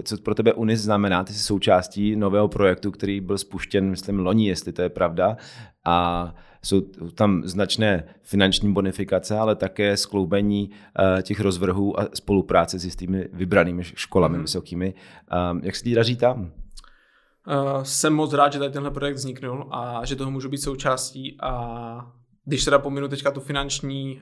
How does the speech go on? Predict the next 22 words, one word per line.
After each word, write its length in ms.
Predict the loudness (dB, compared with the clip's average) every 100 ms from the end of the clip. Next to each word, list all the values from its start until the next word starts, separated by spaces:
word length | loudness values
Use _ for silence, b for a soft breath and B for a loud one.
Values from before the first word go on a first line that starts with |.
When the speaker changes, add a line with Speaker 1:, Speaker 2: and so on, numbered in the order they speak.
| -10
Speaker 2:
eh, 40 | -8 -6 -6 -10 -14 _ _
stránku, 420 | -6 0 2 0
která 300 | -2 2 2
je, 100 | 2 -4 -16 -20 -20 -20 _ _ -2
která 160 | 2
je 60 | 2
skvělá, 580 | -2 -4 0 0 -2 b b b 0
tak, 440 | 2 2 -2 -4
eh, 260 | -2 -2 -2 -4
i 80 |
to, 240 | -6 -2 -2
že 120 | -2
vlastně 360 | -2 -4 -4 0
máme 260 | 2 2
nějaké 280 | -2 -6 -10
koordinátory 640 | -2 0 0 -2 -4 -6 -8
na 120 | -6
té 120 | -4
fakultě, 400 | -4 -4 -4 -6
kteří 220 | -6 -8 -4
nám 160 | -4
pomáhají, 640 | -2 0 2 2 -2 -6